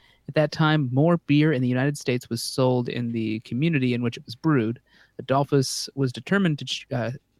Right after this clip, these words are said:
to create a brand that would transcend the tradition of local brews and appeal to the taste of many different people. In eighteen seventy-six, his friend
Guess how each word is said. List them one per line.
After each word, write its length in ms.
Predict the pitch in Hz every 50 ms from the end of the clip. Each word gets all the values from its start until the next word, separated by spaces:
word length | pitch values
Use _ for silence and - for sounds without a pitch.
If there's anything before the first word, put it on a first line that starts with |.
| _ _ _ _
to 160 | - 123 120
create 340 | - - - 160 165 190 202
a 60 | 214
brand 360 | 165 156 151 151 151 147 147
that 120 | 139 120 110
would 100 | 117 117
transcend 720 | - - - 139 143 131 120 113 - - 196 196 175 147
the 100 | 135 139
tradition 560 | 139 123 131 131 127 - 135 131 123 120 107
of 160 | - 113 113
local 380 | 117 113 135 175 185 - 151 127
brews 480 | 120 120 117 110 104 95 107 131 - - - - - - _
and 80 | 135 127
appeal 380 | 127 - - 180 175 170 165
to 220 | 151 - - 143 131
the 80 | 127
taste 360 | 131 - 147 135 127 123 -
of 140 | - 110 -
many 200 | 151 170 185 180
different 280 | 156 160 147 - 143 123
people. 340 | - 113 98 - - - - _ _ _ _ _ _ _ _ _ _ _ _ _ _ _ _ _ _ _ -
In 260 | 151 147 135 131 - -
eighteen 320 | 190 180 - - 185 175
seventy-six, 540 | - 175 151 147 135 135 - 147 135 127 -
his 160 | - 131 123
friend 480 | - - - 160 151 147 139 139 131